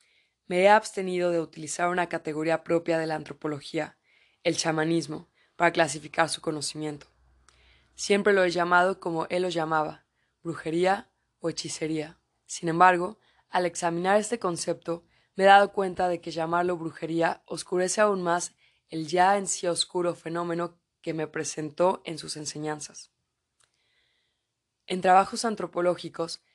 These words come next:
el chamanismo es descrito como un sistema de creencias de algunos grupos nativos del norte de Asia, un sistema prevaleciente también entre ciertas tribus de indios de Norteamérica,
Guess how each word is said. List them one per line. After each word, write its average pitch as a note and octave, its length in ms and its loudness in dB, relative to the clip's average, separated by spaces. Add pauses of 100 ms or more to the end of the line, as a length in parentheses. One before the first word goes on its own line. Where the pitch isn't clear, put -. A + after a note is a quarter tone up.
(180)
el E3+ 120 -10
chamanismo G3 640 0
es A3 60 0
descrito F3+ 540 -2
como E3 280 0
un F3 120 -2
sistema E3+ 500 0
de E3 140 0
creencias D#3+ 500 -6
de E3 60 -2
algunos F3 360 -2
grupos E3+ 360 -4
nativos E3 420 -2
del D#3+ 140 -2
norte D#3+ 280 -2
de D#3+ 120 2
Asia, - 360 -4 (480)
un F#3 120 -4
sistema F3+ 460 2
prevaleciente D#3+ 720 0
también E3 380 -2
entre E3 240 -8
ciertas F3 640 -4
tribus E3+ 400 -4
de D#3+ 140 -2
indios F3+ 380 -4
de E3 100 -4
Norteamérica, D#3 800 -6